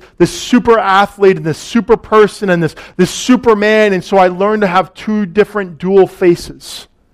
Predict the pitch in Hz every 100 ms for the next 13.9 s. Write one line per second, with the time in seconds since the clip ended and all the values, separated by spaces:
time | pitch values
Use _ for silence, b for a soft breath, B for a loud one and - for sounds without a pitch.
0 | _ _ _ _ _ _ - - - 170
1 | 214 233 240 220 202 - 226 202 170 -
2 | 185 165 160 165 156 160 170 202 208 _
3 | 208 208 190 170 175 175 - b 156 160
4 | - 170 160 147 151 139 b b - -
5 | - 180 170 156 135 - - _ - -
6 | _ _ _ _ _ _ _ _ _ _
7 | _ _ _ _ - 190 208 214 220 214
8 | 202 220 208 - 190 190 202 185 196 190
9 | 175 131 156 165 180 196 - _ _ _
10 | _ 135 135 156 175 180 156 135 123 _
11 | _ _ _ _ - 180 220 208 - 247
12 | 220 151 175 185 220 233 220 _ _ _
13 | - 180 190 208 208 170 196 185